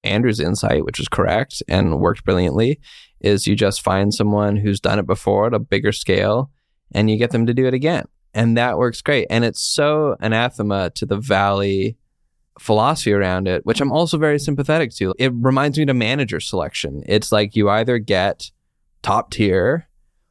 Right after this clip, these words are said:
or you're unable to get top tier and you've gotta bet on emerging. That would be the whole Stanford spot talent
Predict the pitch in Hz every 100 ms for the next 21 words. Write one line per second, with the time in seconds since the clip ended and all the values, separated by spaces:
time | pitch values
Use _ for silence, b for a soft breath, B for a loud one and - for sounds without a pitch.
0 | _ _ 123 117 117 104 113 - 107 117
1 | 156 120 104 95 - - 85 - 98 101
2 | 135 151 - 98 113 117 113 117 120 120
3 | 123 123 120 135 156 - - 123 104 82
4 | 107 98 104 110 110 107 107 113 - _
5 | _ - - 104 104 101 101 101 98 -
6 | - 101 - - 101 98 80